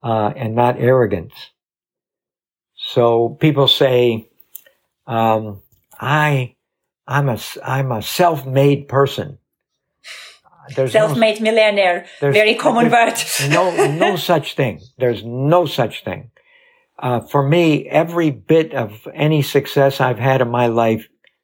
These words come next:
Speaker 1: comes through partnership. Uh, right, right now, you and I are partnering to come up with, our brains are, are, are responding to one another, creating something new.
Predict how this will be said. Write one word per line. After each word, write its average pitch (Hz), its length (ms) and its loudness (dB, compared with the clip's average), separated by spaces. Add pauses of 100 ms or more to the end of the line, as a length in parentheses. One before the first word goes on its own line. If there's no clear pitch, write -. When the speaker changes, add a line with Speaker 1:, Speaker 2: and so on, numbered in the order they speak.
(100)
Speaker 1:
comes 117 300 -2
through 113 260 -4
partnership. 104 680 -4 (1700)
Uh, 113 280 -4
right, 147 380 0 (280)
right 151 320 0
now, 139 380 2
you 139 260 0
and 143 120 2
I 139 160 4
are 117 120 0
partnering 117 800 -4
to 110 320 -4 (460)
come 151 200 0
up 147 200 0
with, 131 220 0 (260)
our 139 260 2
brains 135 600 0
are, 113 260 0
are, 110 420 -4
are 107 400 -4 (460)
responding 143 640 0
to 135 80 -2
one 131 220 0
another, 131 480 0 (320)
creating 160 460 2
something 151 380 -2
new. 156 360 -2